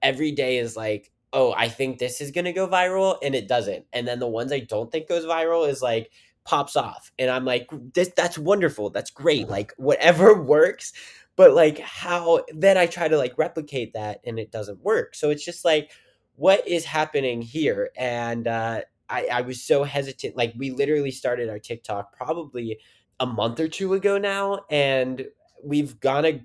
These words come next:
we've gotten a great following on it and from it. Uh, it's definitely boosted our downloads and listens and,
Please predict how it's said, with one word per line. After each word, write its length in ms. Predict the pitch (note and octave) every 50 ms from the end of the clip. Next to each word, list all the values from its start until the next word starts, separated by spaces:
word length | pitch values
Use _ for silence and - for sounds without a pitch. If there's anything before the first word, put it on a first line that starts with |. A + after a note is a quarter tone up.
| -
we've 380 | - A2+ G#2 - B2 D3 C#3+ C#3
gotten 280 | - C3+ C#3 C3 C#3+ D#3+
a 40 |
great 360 | D#3 B2 A2+ B2 B2 B2 - -
following 600 | - A#2 A#2 A2+ A2 A2+ A#2 A#2 A#2 A#2 A#2 A#2 -
on 300 | - G#2 G2+ G2 G2 G#2+
it 240 | A2+ A#2+ C3+ C#3 -
and 200 | B2 A2+ G2+ -
from 300 | - - G#2 G#2 G2+ G#2+
it. 240 | A#2 B2 C3 - - -
Uh, 300 | - G#2+ G2+ G2+ G2 G2 -
it's 200 | G#2+ G#2+ - -
definitely 560 | A2+ A2 A2+ - - A#2+ A#2 A2+ A2 G#2 G#2
boosted 400 | - G#2+ A2 A2 - - A#2 G#2
our 380 | G2+ F2 G2+ G2+ G2+ G2+ G2+ G2
downloads 560 | F#2+ G#2 G2 G2+ G2+ G2 G2+ G2+ G#2 G2 G2
and 100 | G2 F#2+
listens 480 | F#2+ F#2+ - - - A#2 A2+ A2+ A2 G2+
and, 300 | G2+ G2 G2+ G2+ G2